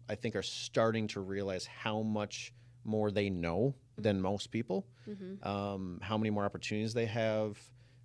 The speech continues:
Speaker 1: I think that they can see that it's sometimes more fun to help an agent than help a client.
Speaker 2: Help a client,
Speaker 1: <laughs>
Speaker 2: yeah.
Speaker 1: Depending on the client.
Speaker 2: That's what I keep telling everybody. I'm like, "Make sure you're spending some time on, like, clients,
Speaker 1: Mm-hmm.
Speaker 2: too," you know, like.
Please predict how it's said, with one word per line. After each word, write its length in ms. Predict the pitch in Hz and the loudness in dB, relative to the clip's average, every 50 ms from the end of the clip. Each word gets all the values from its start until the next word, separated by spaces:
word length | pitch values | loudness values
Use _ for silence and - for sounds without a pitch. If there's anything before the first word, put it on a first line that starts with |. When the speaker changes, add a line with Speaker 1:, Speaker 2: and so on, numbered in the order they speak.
| - - - - | -20 -20 -12 -6
Speaker 1:
I 80 | - 113 | -6 -2
think 220 | - 120 113 104 | 0 0 -2 0
that 120 | - 104 - | -2 -2 0
they 100 | 107 101 | 0 -2
can 200 | - - 101 98 | 0 -2 -4 -2
see 300 | - - - 104 101 101 | -4 -4 -4 -4 -4 -2
that 420 | 95 101 95 92 95 95 92 87 - - - - - - | 0 0 2 2 2 0 -2 -4 -8 -20 -20 -20 -12 -6
it's 240 | - 95 90 - - | -6 -6 -6 -6 -6
sometimes 720 | - 107 101 101 - - 98 95 95 95 92 90 - - - - - _ _ - - | -4 -4 -4 -4 -4 -4 -4 -4 -4 -6 -6 -8 -10 -12 -14 -20 -20 _ _ -10 -6
more 160 | 117 107 98 | -4 -4 -4
fun 500 | - - - 95 92 98 110 139 156 156 - - - - - | -4 -4 -6 -4 -4 -2 -4 -4 -4 -6 -8 -12 -20 -18 -14
to 640 | - - 120 117 113 113 110 110 107 107 107 104 110 - - - - - _ - - | -6 -2 -2 0 0 0 0 0 0 0 -2 -4 -6 -8 -16 -20 -20 -20 _ -20 -4
help 240 | - 117 110 104 - | 0 0 2 2 0
an 100 | 101 98 | -4 -2
agent 440 | 98 98 104 104 123 127 143 - - | -4 -4 -4 -2 -4 -4 -4 -4 -4
than 400 | 95 95 90 87 85 82 90 - - - | -4 -4 -2 -6 -8 -8 -10 -12 -14 -10
help 180 | - - 92 - | -4 -4 -4 -4
a 40 | - | -4
client. 360 | - 98 95 107 139 - - | -4 -2 -2 0 0 0 0
Speaker 2:
Help 160 | 220 202 - | 0 -2 -2
a 20 | - | -2
client, 380 | 135 - - 185 202 202 - - - | -2 -2 -2 0 -2 -4 -4 -8 -2
Speaker 1:
<laughs> 120 | - 190 - | -2 0 0
Speaker 2:
yeah. 180 | 208 196 190 196 - - - - | 2 0 0 0 -4 -16 -8 -8
Speaker 1:
Depending 260 | 127 - 139 117 117 | 2 4 4 4 4
on 60 | 117 | 2
the 40 | 120 | 2
client. 340 | - - 104 107 123 160 - - - - - | 0 0 0 2 0 -2 -4 -10 -20 -4 -2
Speaker 2:
That's 160 | - 262 330 | 0 4 6
what 80 | 311 | 4
I 60 | 247 233 | 4 4
keep 200 | - 302 160 - | 2 0 -2 0
telling 320 | - 262 269 294 311 254 | 2 2 4 4 2 2
everybody. 380 | 226 214 220 208 196 196 202 196 | 0 0 0 0 0 0 0 0
I'm 100 | 190 196 | 0 -2
like, 200 | 196 190 160 - | -2 -4 -4 -4
"Make 120 | 190 196 | -4 -4
sure 120 | - - 285 | -2 0 0
you're 60 | 311 | 0
spending 260 | 320 - 339 349 370 349 | 0 0 0 -2 -2 -4
some 160 | - 320 302 | -4 -6 -6
time 300 | - - 294 320 302 285 | -6 -4 -4 -2 -2 -2
on, 100 | 254 240 | -2 0
like, 260 | 240 240 233 - - - - - - | -2 -2 -2 -4 -16 -20 -20 -20 -20
clients, 560 | - - 269 285 311 294 226 - - - - | -8 -2 0 2 2 2 0 -2 -4 -8 -8
Speaker 1:
Mm-hmm. 140 | 95 - - - | -6 -4 -2 0
Speaker 2:
too," 180 | 262 220 190 190 | 0 0 -2 -2
you 120 | 196 185 185 | -4 -4 -2
know, 220 | 185 180 185 202 | -2 -2 -2 -2
like. 320 | 214 208 185 180 180 - | -4 -4 -4 -6 -6 -8